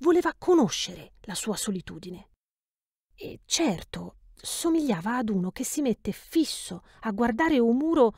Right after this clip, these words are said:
per capire che cosa c'è dentro. La voleva conoscere, senza odiarla, anzi, francamente, quasi con amicizia. Vi trovava sempre quell'indicibile senso di cose che restano sconosciute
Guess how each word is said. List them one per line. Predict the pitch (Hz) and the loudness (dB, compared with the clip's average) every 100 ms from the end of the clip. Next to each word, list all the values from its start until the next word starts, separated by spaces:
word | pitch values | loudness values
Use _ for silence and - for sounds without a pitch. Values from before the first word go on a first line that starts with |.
| - _ _ | -10 _ _
per | 392 359 | 0 0
capire | 370 359 349 | 4 6 6
che | 302 | 2
cosa | 277 254 | 2 2
c'è | 226 208 | 2 2
dentro. | 185 165 175 - - _ _ _ _ _ _ _ _ | -2 -6 -10 -14 -16 _ _ _ _ _ _ _ _
La | - 311 | -4 0
voleva | 311 370 320 | 2 2 2
conoscere, | - 311 196 - - 190 - _ _ _ _ | 0 2 2 0 -6 -8 -16 _ _ _ _
senza | - 508 - 403 | -4 -2 2 6
odiarla, | 349 370 226 156 160 - _ _ _ - | 6 6 2 -2 -8 -14 _ _ _ 0
anzi, | 403 247 233 - - | 0 2 -2 -4 -20
francamente, | - 403 381 381 403 285 - 220 - _ _ _ _ | -2 0 0 2 2 2 2 0 -2 _ _ _ _
quasi | - - 466 - | -18 0 4 6
con | 453 | 6
amicizia. | 427 349 - 175 - - - - _ _ _ _ _ _ _ _ | 8 6 4 -6 -8 -8 -10 -16 _ _ _ _ _ _ _ _
Vi | - | -8
trovava | 302 381 214 196 | 2 4 4 0
sempre | 240 - 165 170 - 180 190 _ _ _ | -4 -4 -6 -8 -8 -10 -10 _ _ _
quell'indicibile | - 277 277 320 311 - - 214 214 | -14 -10 -4 -2 -2 -2 -4 -2 -2
senso | 220 311 311 - 247 226 233 - | -4 -6 -6 -4 0 0 -2 -10
di | 233 294 | 2 2
cose | - 359 370 294 | 4 2 2 0
che | 269 | -2
restano | 277 294 - 254 | -4 -4 -2 -2
sconosciute | 220 - 311 294 - 302 220 - 170 | -2 0 0 0 0 0 0 -2 -8